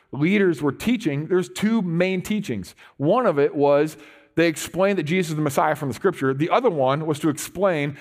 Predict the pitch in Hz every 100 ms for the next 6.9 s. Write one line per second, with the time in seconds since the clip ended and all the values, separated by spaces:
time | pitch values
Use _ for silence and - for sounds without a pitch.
0 | - 160 165 160 175 160 160 156 156 175
1 | 175 135 131 151 135 135 - 156 - 147
2 | 147 147 165 185 - _ _ _ _ _
3 | _ - 135 147 160 - 156 170 151 208
4 | 185 143 135 165 151 143 160 160 156 -
5 | 202 185 - 101 98 113 135 147 180 208
6 | 123 123 131 - 170 190 175 214 156